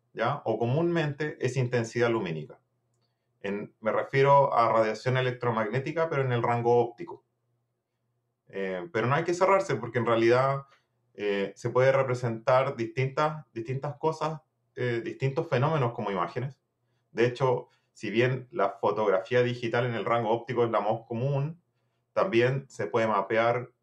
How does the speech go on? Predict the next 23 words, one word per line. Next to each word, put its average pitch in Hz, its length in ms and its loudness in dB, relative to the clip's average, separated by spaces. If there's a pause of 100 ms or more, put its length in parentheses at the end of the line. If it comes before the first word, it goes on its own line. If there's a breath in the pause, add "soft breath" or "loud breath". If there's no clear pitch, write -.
(140)
eh, 90 560 -6 (260)
se - 200 -12
puede 107 200 -4
mapear 104 440 0
radiación 110 380 0
electromagnética 107 680 -2
de 92 80 6
rayos 90 280 2
X 135 540 -4 (140)
como 107 160 -6
una 107 100 -6
imagen. 107 500 -4 (760)
Se - 100 -14
obtiene 98 240 -6
una 95 140 -4
figura 98 320 0
como 92 140 -2
la 85 100 0
que 87 80 -2
está 90 140 -2
acá, 151 380 -2
que 98 60 -8
de-, 98 200 -2